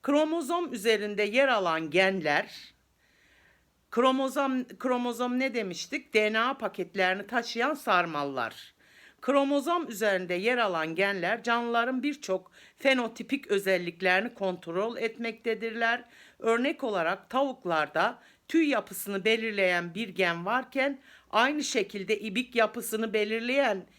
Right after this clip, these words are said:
bir gen de mevcuttur. Rabbimin inceliklerini görüyor musunuz?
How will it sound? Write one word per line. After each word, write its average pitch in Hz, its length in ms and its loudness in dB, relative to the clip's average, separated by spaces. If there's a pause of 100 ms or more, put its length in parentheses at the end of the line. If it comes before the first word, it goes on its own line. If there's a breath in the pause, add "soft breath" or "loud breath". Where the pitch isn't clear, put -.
(300 soft breath)
bir 220 140 -2
gen 202 340 0
de 170 100 2
mevcuttur. 139 840 -10
Rabbimin 202 420 -4
inceliklerini 214 800 -4
görüyor 240 400 -6
musunuz? - 520 -16